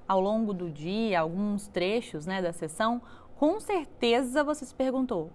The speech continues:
"O que que tá acontecendo?" Se você só acompanha aqui no resumão, calma que a gente vai te explicar tudo, porque foi difícil entender todas as narrativas e estratégias. Hoje, quem prestou depoimento foi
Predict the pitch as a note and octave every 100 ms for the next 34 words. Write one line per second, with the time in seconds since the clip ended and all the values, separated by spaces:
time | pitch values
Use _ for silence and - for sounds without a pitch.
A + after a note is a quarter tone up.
0 | - F#3+ B3+ - B3+ B3+ - B3 B3+ C4+
1 | C#4+ - G3+ D3 C3+ C3 - - - -
2 | - D4 D#4+ F4+ F4 D#4+ D#4+ C#4 C#4+ C#4
3 | C4 B3 A#3 A3 G3 G3 A#3 G3 - -
4 | - A#3+ B3+ C4+ B3+ A3+ A#3 A3 A#3 -
5 | - A3+ G#3+ - F#3 E3 E3 G3+ - A#3
6 | - - - C4 A#3+ C4+ - D4 C#4 -
7 | G3+ F#3 F#3 F3 G#3 G#3+ - - - -
8 | B3+ B3+ B3+ A#3+ A3 A3+ G#3+ A#3 - B3+
9 | A#3 A3+ G3 A3 G#3 - G3+ G#3 F3+ E3
10 | D3+ B2+ - - - - - - G#3+ A#3+
11 | G3 D3+ - - - B3 C4 B3 A3 G#3
12 | G3 F3+ A3+ A3+ F3+ - A#3 B3+